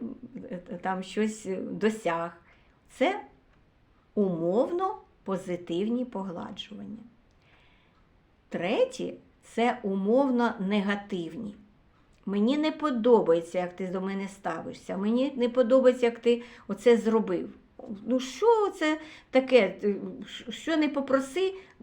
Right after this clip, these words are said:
косо криво, аби живо. Мені не подобається таке». Не,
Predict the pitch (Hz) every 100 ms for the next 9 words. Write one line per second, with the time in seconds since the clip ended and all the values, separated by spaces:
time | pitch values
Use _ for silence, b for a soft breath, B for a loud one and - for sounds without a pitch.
0 | 196 190 277 285 277 262 294 262 240 202
1 | 226 180 185 165 180 175 233 392 262 220
2 | 185 175 160 165 - 160 185 175 180 190